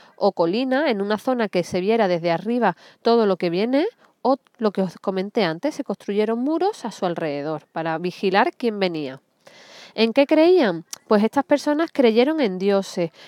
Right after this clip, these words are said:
que representaban la fuerza de la naturaleza, como el sol, el viento, el trueno o el relámpago. No entendían estas cosas, así que la explicación era que las hacía Dios.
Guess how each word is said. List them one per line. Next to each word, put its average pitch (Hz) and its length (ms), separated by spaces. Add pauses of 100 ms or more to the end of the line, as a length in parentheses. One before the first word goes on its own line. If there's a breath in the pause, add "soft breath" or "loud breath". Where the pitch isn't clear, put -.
que 220 100
representaban 208 640
la 269 80
fuerza 262 340
de 320 140
la 220 80
naturaleza, 196 880
como 185 300
el 151 100
sol, 233 840 (260 loud breath)
el 170 240
viento, 220 760
el 165 200
trueno 233 480
o 226 80
el 175 80
relámpago. 165 640 (300 soft breath)
No 226 100
entendían 247 580
estas 196 280
cosas, 240 420
así 208 240
que 262 260
la 196 140
explicación 202 580
era 233 200
que 269 100
las 196 240
hacía 214 360
Dios. 202 380